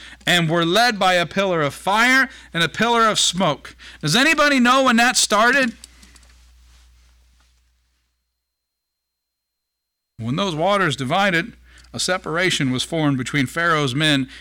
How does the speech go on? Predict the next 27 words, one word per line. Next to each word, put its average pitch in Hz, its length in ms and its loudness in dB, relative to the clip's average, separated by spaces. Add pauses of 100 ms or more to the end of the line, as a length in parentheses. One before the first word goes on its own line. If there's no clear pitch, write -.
(120)
and 127 200 0
the 127 40 2
nation 143 320 2
of 127 120 0
Israel. 139 480 -2 (880)
It - 80 -10
started 113 420 -4
right 143 260 -2
there, 131 360 -2 (880)
because 135 380 -4
he 196 120 0
stood 190 320 -2
between 147 440 0
them. 107 180 -8 (920)
He, 185 220 -2
there 170 160 -2
was 170 140 2
a, 143 320 -2
a 131 100 -4
pillar 196 480 -2
that 120 200 -6 (200)
shadowed 185 600 0
them 143 180 2
as 127 120 -2
they 151 120 2
went 143 220 2
in, 202 320 0